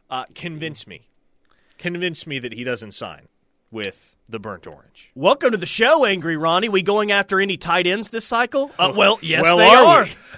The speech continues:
Speaker 2: are. <laughs> Yes, multiple, actually.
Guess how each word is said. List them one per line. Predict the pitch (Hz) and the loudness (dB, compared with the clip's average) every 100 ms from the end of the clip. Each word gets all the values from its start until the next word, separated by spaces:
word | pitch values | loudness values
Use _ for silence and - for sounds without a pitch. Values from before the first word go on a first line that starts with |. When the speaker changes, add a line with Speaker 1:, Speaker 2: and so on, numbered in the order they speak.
| - 165 143 | -18 -14 -10
Speaker 2:
are. | 175 - | -10 -12
<laughs> | _ _ _ | _ _ _
Yes, | - 165 226 - - - | -2 2 2 0 -6 -8
multiple, | 175 202 320 415 - 160 - | -2 0 0 -4 -6 -8 -4
actually. | 143 131 - 117 104 | -4 -4 -8 -10 -12